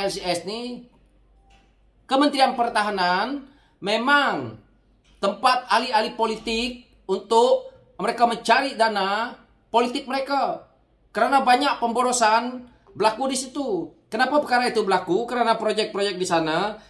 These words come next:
tender di sana tidak terbuka.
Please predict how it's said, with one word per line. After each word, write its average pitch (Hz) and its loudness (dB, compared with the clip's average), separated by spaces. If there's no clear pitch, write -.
tender 208 2
di 185 0
sana 175 0
tidak 240 0
terbuka. 233 0